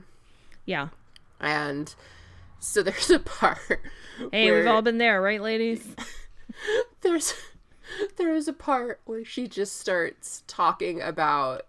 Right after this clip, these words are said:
Speaker 2: something, 'cause she had been previously married, but, like, I guess it was very, you know, perfunctory.
Speaker 1: Mm.
Speaker 2: And she had a friend who, like, got around and so told, told her all kinds of stuff. So she, they're, like, in a carriage, of course,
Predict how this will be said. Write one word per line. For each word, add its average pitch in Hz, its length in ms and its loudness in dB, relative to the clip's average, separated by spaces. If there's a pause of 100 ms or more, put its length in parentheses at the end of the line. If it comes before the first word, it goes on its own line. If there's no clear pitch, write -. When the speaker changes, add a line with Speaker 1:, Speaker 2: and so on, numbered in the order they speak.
(140)
Speaker 2:
something, - 480 -8
'cause 202 100 -8
she 302 120 2
had 311 80 2
been 262 100 0
previously 160 460 0
married, 73 640 -8
but, - 220 -2
like, 113 240 -6
I 117 80 -6
guess 123 220 -6
it 110 80 -6
was 131 100 -10
very, 107 440 -6
you 120 100 -8
know, - 420 -10 (440)
perfunctory. - 800 -4 (380)
Speaker 1:
Mm. 202 460 0 (160)
Speaker 2:
And 165 200 2
she 165 120 0
had 151 100 2
a 143 40 -4
friend 151 540 2
who, 127 340 -4
like, 107 420 -8 (420)
got 160 180 4
around 127 440 -4
and 139 100 -12
so 127 100 -8
told, 123 300 -4
told - 220 -4
her 139 100 0
all 127 80 -2
kinds - 240 -8
of - 60 -10
stuff. - 260 -10 (300)
So 277 160 0
she, 240 160 -6
they're, 208 280 4
like, 190 140 -2
in 226 80 2
a 277 40 0
carriage, 139 460 -6
of 185 60 -16
course, 139 400 -10